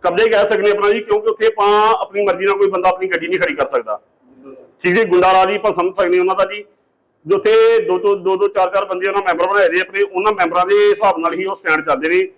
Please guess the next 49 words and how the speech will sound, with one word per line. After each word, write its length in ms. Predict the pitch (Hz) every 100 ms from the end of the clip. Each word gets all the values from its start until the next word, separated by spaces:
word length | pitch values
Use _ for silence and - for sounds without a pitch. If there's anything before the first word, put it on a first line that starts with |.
| _
ਉਹ 80 | 175
ਕੋਈ, 120 | 185
ਅਹ, 500 | 196 - 180 175 170
ਸਰਕਾਰੀ 420 | 165 165 160 160 180
ਸਟੈਂਡ 280 | - 151
ਨਹੀਂ 200 | 151 180
ਹੈ, 60 | 190 180 _ _ _
ਕੋਈ 140 | 190 196
ਸਰਕਾਰ 320 | 196 185 180
ਵੱਲੋਂ 160 | 185
ਮਾਨਤਾ 300 | 185 170 160
ਪ੍ਰਾਪਤ 320 | 165 175 170 196
ਉਹ 100 | 190
ਸਟੈਂਡ 280 | 160 143
ਨਹੀਂ 140 | 139 175
ਹੈਗੇ। 180 | 143 120
ਠੀਕ 220 | 160 196
ਹੈ 40 |
ਜੀ। 140 | 202 214 - _ _ _ _ _ _ _ _ _ _ _ _
ਦੂਜੀ 300 | 175 185 226
ਗੱਲ 160 | 240 226
ਸਰ, 160 | 226 247 202 - - _ _ 196
ਇਹ 200 | 202 226
ਜੇ 360 | 226 233 233 240
ਵੀ 340 | 226 233 240
ਜਿਹੜਾ 240 | 160 180
ਆਪਾਂ 180 | 233 240
ਮੰਗ 200 | 214 180
ਪੱਤਰ 220 | 180 202
ਦਿੱਤਾ 200 | 196 196 202
ਹੋਇਆ 120 | 226
ਡੀ 140 | 190
ਸੀ 140 | 180 180
ਸਾਹਿਬ 180 | 196
ਨੇ, 220 | 208 220 220 214 _ _ _ -
ਤੇ 220 | 175 180
ਆਪਾਂ 180 | 180 196
ਮੰਗ 200 | 190 175
ਪੱਤਰ 160 | 190 185
ਦਿੱਤਾ, 180 | 180 208
ਉੱਤੇ 220 | 208 214
ਕੋਈ 180 | 208 202
ਹਾਲੇ 160 | 202
ਤੱਕ 220 | 175 180
ਸਾਡੀ 380 | 208 202 180 180
ਸੁਣਵਾਈ 360 | - 170 151 156
ਨਹੀਂ 120 | 202
ਹੋਈ 100 | 214
ਦੀ। 160 | 175